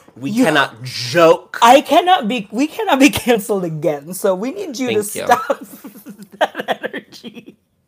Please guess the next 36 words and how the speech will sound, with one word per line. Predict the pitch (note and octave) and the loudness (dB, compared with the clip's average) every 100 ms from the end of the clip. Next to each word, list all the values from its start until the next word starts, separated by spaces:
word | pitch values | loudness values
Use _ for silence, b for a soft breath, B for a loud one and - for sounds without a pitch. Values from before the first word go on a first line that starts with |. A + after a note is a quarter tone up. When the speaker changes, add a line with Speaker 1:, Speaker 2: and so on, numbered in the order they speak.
| _ _ _ b b b b - | _ _ _ b b b b -10
Speaker 2:
Okay? | G3+ G#3 A#3 A#3 B3+ _ _ | -10 -6 -6 -6 -8 _ _
Speaker 1:
Thank | G#2+ A2 - | -10 -10 -8
you. | G2 | -6
I | E2 A2 | -2 -4
did, | C3 B2 A#2 - | -4 -8 -10 -8
I | A#2+ | -6
did | C3 | -6
take | A#2 A#2 | -10 -8
a | |
long | G#2+ G2+ | -6 -6
time. | G2+ F2+ | -8 -10
I'm | F2+ | -12
so | F#2+ | -14
sorry. | - E2+ E2+ | -12 -10 -10
Guys, | - C#3+ D#3+ D#3 | -12 -14 -14 -16
it's | E3 | -18
hard | - F3+ | -16 -14
for | A3+ | -10
me | A3 | -8
to | |
make | F#3 D#3+ | -6 -8
a | |
decision. | F3+ G3 - G#3 D4 - C#3 A2 G#2+ G2 - - - B2+ - | -10 -14 -12 -10 -10 -10 -10 -10 -12 -14 -14 -18 -18 -20 -10
Speaker 2:
That's | - F#3+ | -6 -2
why | A3+ F#3 | 0 0
I | |
have | G3+ | -2
to | G3+ - | -8 -8
edit | E3 F3+ | -6 -8
so | - E3+ | -8 -12
much | D#3+ - - _ - | -12 -14 -20 _ -8
ums | D#3 D#3 D3+ | -6 -6 -12
Speaker 1:
You, | D3 | -10
Speaker 2:
and | D3+ | -10
just, | D3 D#3 | -10 -12
like, | E3 | -12